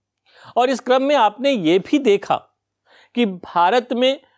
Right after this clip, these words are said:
विभिन्न प्रकार के खनिज मिलते हैं और ये जो खनिज हैं, भारत में समान रूप से वितरित नहीं।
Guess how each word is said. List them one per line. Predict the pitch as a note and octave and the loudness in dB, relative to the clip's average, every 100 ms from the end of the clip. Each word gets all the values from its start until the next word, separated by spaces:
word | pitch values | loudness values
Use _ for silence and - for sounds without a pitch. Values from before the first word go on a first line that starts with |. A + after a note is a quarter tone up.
| _ | _
विभिन्न | C#3+ C#3+ G#3 A3+ D4+ | -6 -2 0 0 -2
प्रकार | B3+ A#3 G3 G3+ A3+ | -2 -4 0 2 0
के | A3+ C#4 | 0 -2
खनिज | C4 - A#3 C#4+ | -2 -4 -2 0
मिलते | C4+ C4 - B3+ | 2 0 0 -2
हैं | G#3+ C#3+ _ _ _ _ _ _ _ _ _ _ _ _ _ _ - - | -2 -6 _ _ _ _ _ _ _ _ _ _ _ _ _ _ -8 0
और | B3+ C4+ - | 0 0 -4
ये | D3 C#3 G3 | -6 2 2
जो | A#3+ D4 | 4 0
खनिज | - - G#3 C4 | 0 -4 -2 -2
हैं, | A3+ G3+ - _ _ _ C#3 | -2 -4 -6 _ _ _ -20
भारत | B2+ - D#3+ C#3+ C#3 | -20 -6 -4 -4 -8
में | D#3+ A3 C4 C4 _ | -6 -4 -2 -6 _
समान | - - D#3+ D3 D#3 G#3+ G#3 | -20 -10 -6 -4 -2 -2 -4
रूप | C3 C3+ B2 | -6 -8 -10
से | - C3+ | -10 -10
वितरित | A#2 B2 G3 C4+ - _ _ _ | -10 -8 -4 -6 -6 _ _ _
नहीं। | B2 C3+ D#3+ G#2+ | -12 -10 -10 -12